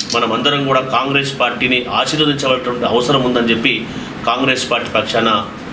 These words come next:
అందరికి కూడా విజ్ఞప్తి చేస్తా ఉన్నాం. ఎందుకంటే, భారతీయ జనతా పార్టీ ఏదైతే నాలుగున్నర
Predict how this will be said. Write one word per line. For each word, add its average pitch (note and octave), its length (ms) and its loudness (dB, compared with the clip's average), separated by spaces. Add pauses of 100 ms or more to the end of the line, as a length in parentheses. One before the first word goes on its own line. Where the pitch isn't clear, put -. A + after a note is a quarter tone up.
అందరికి A2 320 0
కూడా G#2 300 2 (240)
విజ్ఞప్తి A2 400 -2
చేస్తా A2 200 0
ఉన్నాం. G#2+ 260 0
ఎందుకంటే, B2 640 0 (460)
భారతీయ E3+ 440 2
జనతా D3 320 2
పార్టీ F3 480 0 (400)
ఏదైతే E3 680 0 (180)
నాలుగున్నర D#3 640 2